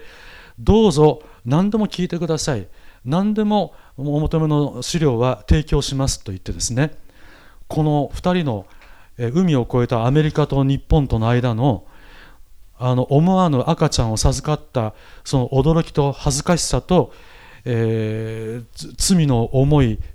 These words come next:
との間で戦っているこの往復書簡も全部この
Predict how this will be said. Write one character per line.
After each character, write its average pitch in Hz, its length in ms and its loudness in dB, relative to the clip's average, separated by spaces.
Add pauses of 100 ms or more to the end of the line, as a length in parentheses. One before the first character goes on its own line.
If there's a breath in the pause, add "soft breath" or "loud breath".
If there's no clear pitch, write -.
(100)
と 147 120 2
の 131 140 2
間 135 240 2
で 120 80 0
戦 135 240 4
っ 139 240 -2
て 147 100 -2
い 139 80 0
る 143 200 -2 (340 loud breath)
こ 143 140 0
の 139 140 0
往 180 180 4
復 - 160 4
書 165 140 -2
簡 135 120 -2
も 104 140 -4
全 170 340 2
部 147 380 -2
こ 123 160 -4
の 120 180 -4